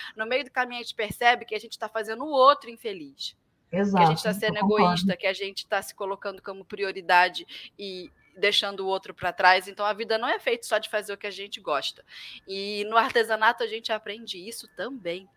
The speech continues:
Speaker 1: Como é que pode?
Speaker 2: Sim. Pois é, ele traz muito essa coisa da resiliência, né? De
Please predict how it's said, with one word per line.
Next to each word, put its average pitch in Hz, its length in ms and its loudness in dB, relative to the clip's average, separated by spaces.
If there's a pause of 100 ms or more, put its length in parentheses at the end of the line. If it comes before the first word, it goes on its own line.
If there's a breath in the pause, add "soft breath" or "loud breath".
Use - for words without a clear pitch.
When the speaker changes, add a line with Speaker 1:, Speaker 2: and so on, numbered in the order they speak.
(260)
Speaker 1:
Como 214 200 -6
é 294 60 2
que 240 160 -4
pode? - 340 -2
Speaker 2:
Sim. 180 280 4 (440 soft breath)
Pois 233 260 6
é, 196 240 10
ele 220 140 10
traz 254 240 10
muito 262 280 12
essa 262 160 8
coisa 262 220 6
da 226 80 10
resiliência, 220 840 10
né? 185 140 8
De 202 500 8